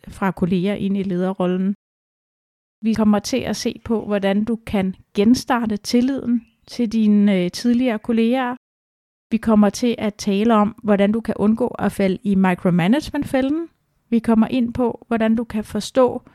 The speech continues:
fra mig til vi-paradokset, og det skal vi nok tale meget mere om, så du er helt med på, hvad det handler om. Vi kommer også til at tale om, hvordan du skal veje dine ord, fordi dine ord får ny betydning i det øjeblik, at du lige pludselig er leder.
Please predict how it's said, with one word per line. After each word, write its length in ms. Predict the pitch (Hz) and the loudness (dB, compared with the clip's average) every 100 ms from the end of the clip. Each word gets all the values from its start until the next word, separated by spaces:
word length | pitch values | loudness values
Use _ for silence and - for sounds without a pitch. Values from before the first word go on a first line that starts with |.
| _ | _
fra 280 | - - 208 | -18 -2 2
mig 320 | 190 170 214 | 2 2 0
til 220 | 233 233 196 | 2 2 2
vi-paradokset, 800 | 240 - 247 226 220 208 - 214 | 0 -2 -6 -2 -2 -2 -2 -2
og 100 | 208 | 0
det 80 | |
skal 140 | 226 233 | 0 2
vi 40 | |
nok 160 | 226 220 | 4 2
tale 280 | - 208 185 | 0 -2 0
meget 240 | 175 226 | 2 4
mere 180 | 233 220 | 6 4
om, 200 | 208 - | 2 0
så 180 | - 220 | -6 -4
du 140 | 214 | -4
er 100 | 214 | -4
helt 340 | 190 - 269 - | -6 -6 -6 -2
med 140 | 202 | -4
på, 180 | 208 220 | -2 -4
hvad 140 | 196 | -2
det 120 | 190 208 | -2 -2
handler 260 | 202 220 | 0 -2
om. 180 | 202 220 _ _ _ _ _ _ _ 226 | -2 -6 _ _ _ _ _ _ _ -4
Vi 60 | |
kommer 280 | - 247 226 | 0 2 2
også 260 | - 277 - | 0 -4 -4
til 80 | |
at 100 | 262 | -6
tale 280 | - 247 247 | 0 2 4
om, 80 | 233 | 2
hvordan 460 | 240 220 214 226 240 | 2 2 4 4 4
du 340 | 247 226 214 - _ _ _ | 2 2 2 -4 _ _ _
skal 220 | - - 165 | -6 0 0
veje 220 | 165 247 | 2 4
dine 200 | 240 196 | 4 4
ord, 360 | 262 320 311 - | 4 2 -2 -10
fordi 340 | - 226 247 | -4 0 0
dine 220 | 240 226 | 2 2
ord 200 | - 254 | 2 0
får 120 | 247 240 | 4 4
ny 160 | 233 | 6
betydning 600 | 254 240 - 285 247 220 - _ - | 4 -2 -4 -4 -2 -4 -6 _ -6
i 60 | |
det 220 | 214 226 - | 0 2 2
øjeblik, 440 | 196 220 214 202 - | 2 2 0 -4 -4
at 200 | 202 - | -8 -2
du 220 | 196 185 - | -2 -2 -4
lige 220 | 208 220 | 0 0
pludselig 360 | - 190 - 196 | 0 -4 -4 -4
er 40 | |
leder. 320 | 185 175 196 | -2 -2 -4